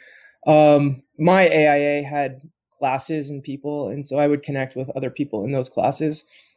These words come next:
but, and then other classmates of mine, but I was constantly looking for other people who were going through this process alone. Um, the A R E is a self-guided process,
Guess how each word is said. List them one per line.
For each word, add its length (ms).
but, 360
and 160
then 140
other 220
classmates 560
of 60
mine, 240
but 120
I 80
was 140
constantly 440
looking 400
for 180
other 200
people 360
who 80
were 140
going 280
through 140
this 140
process 420
alone. 440
Um, 360
the 180
A 140
R 160
E 80
is 140
a 60
self-guided 1000
process, 680